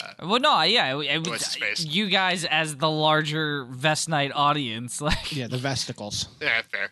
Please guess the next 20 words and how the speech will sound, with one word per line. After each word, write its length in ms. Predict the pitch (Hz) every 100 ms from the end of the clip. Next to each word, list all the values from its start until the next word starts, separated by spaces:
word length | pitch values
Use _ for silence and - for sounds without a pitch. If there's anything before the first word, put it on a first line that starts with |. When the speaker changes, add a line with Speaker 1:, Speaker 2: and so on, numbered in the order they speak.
| _
Speaker 2:
fair. 220 | 104 113 - _ - - - _ -
Speaker 1:
Um, 680 | 151 156 156 151 147 143 _ -
all 80 | 151
right, 160 | 139 131
but 120 | 156
where, 260 | 180 180 175
where 180 | 190 185
were 240 | 170 156
we 120 | 143
here? 180 | 135 139
We 60 | 143
were 140 | 151
talking 340 | 151 160 151 156
about, 300 | 147 143 139
uh, 240 | 139 135 127
Bloodborne, 800 | 147 139 139 139 139 139 135 135
uh, 220 | 123 127
the 100 | 120
Speaker 2:
Bloodborne. 20 |
Speaker 1:
countering, 600 | 185 220 151 120 113 104